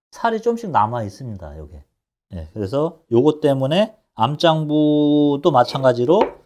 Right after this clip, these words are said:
보시면 암장부도 요 안쪽 부분,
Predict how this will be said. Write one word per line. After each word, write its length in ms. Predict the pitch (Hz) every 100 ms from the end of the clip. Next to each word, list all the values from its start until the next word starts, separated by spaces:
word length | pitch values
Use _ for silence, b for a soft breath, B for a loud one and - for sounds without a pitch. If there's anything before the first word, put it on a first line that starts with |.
| _ _ _ _
보시면 560 | 123 120 123 151 208 - - - _ _ _
암장부도 840 | 101 110 117 110 107 120 151 190 _ _ _ _ _ _
요 100 | 127
안쪽 340 | 147 180 180 180
부분, 300 | 139 107